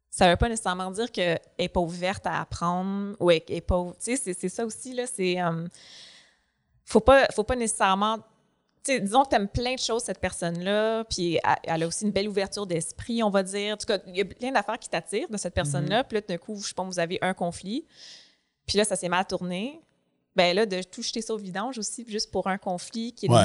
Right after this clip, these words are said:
Speaker 1: était, peut-être été mal géré, c'est peut-être pas la,
Speaker 2: Mhm.
Speaker 1: le meilleur conseil non
Speaker 2: Mais,
Speaker 1: plus.
Speaker 2: euh, je suis d'accord avec toi, ça, je, mais je le vois déjà que t'as eu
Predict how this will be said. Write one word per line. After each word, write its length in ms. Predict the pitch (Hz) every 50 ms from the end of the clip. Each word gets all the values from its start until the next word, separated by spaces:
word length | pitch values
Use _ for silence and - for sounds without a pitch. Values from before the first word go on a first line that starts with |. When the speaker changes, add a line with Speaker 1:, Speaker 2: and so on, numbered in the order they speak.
| -
Speaker 1:
était, 40 | - 202
peut-être 160 | 220 220 226
été 180 | 208 185 202
mal 160 | 190 190 196 196
géré, 320 | 190 180 175 180 185 226
c'est 140 | 233 - 160
peut-être 200 | - 196 175 -
pas 100 | 220 214
la, 120 | 208 190
Speaker 2:
Mhm. 180 | 180 180 180 156
Speaker 1:
le 100 | 175 175
meilleur 240 | 175 170 175 185 -
conseil 400 | - 185 180 175 - - 185 190
non 140 | 190 185 170
Speaker 2:
Mais, 100 | 156 170
Speaker 1:
plus. 160 | - 226 294 - - -
Speaker 2:
euh, 200 | 180 156 156 - -
je 40 | 160
suis 200 | - - - -
d'accord 240 | 147 139 156 175 160
avec 160 | 160 151 -
toi, 160 | - 226 240
ça, 140 | 240 - 240
je, 100 | 185 180 -
mais 180 | 170 160 156 156
je 100 | 139 165
le 60 | 151 151
vois 120 | 147 190 185
déjà 360 | 160 170 165 160 156 185 196
que 140 | - - 175
t'as 220 | 156 - - 147
eu 380 | 147 151 160 170 175 180 180